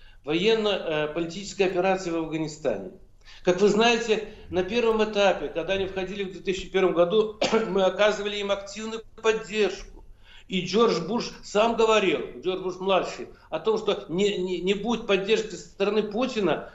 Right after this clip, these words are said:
мы бы эту операцию не начинали бы вообще. Понимаете? Значит, затем в силу самых разных причин, прежде всего это санкционного характера, так сказать, вот,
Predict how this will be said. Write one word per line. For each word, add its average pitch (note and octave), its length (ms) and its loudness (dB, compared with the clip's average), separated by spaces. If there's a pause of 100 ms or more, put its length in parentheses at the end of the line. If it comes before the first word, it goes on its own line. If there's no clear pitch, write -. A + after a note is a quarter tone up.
мы G#3+ 240 4
бы A3 80 6
эту G#3+ 200 4
операцию F#3+ 500 2
не F#3+ 100 0
начинали F#3+ 640 0
бы G3 240 2
вообще. F3+ 760 0 (420)
Понимаете? E3+ 580 -2 (1000)
Значит, D#3+ 280 0 (380)
затем A#3 480 2
в - 40 -2
силу B3 300 0
самых A#3 400 4
разных G3 380 2
причин, E3+ 640 -6 (580)
прежде F3 340 4
всего D3+ 220 0
это D3 160 -2
санкционного D#3+ 640 2
характера, G3+ 520 2
так F#3 180 -4
сказать, E3+ 220 -10
вот, D3+ 280 -6